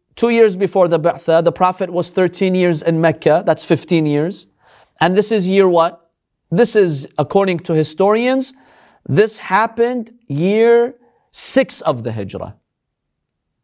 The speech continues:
The Prophet sallallahu alaihi wasallam married her year six of the Hijrah.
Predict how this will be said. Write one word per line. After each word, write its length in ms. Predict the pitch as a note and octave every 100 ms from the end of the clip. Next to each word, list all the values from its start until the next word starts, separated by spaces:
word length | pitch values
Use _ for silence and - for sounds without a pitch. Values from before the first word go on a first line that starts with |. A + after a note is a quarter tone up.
| _ _ _ _ _ _ _ _ _ _ -
The 100 | D3+
Prophet 340 | G3+ G3+ F3+
sallallahu 480 | - F3 F3 E3 D3
alaihi 140 | D#3+ E3
wasallam 300 | C#3+ B2+ A#2+
married 360 | E3 G#3 A#3
her 280 | A3+ C4+ F4 - _ -
year 240 | D3+ G3
six 600 | F3+ - C4 D#4 - - _
of 200 | - C3+
the 80 | A#2+
Hijrah. 380 | G#2+ F2 - -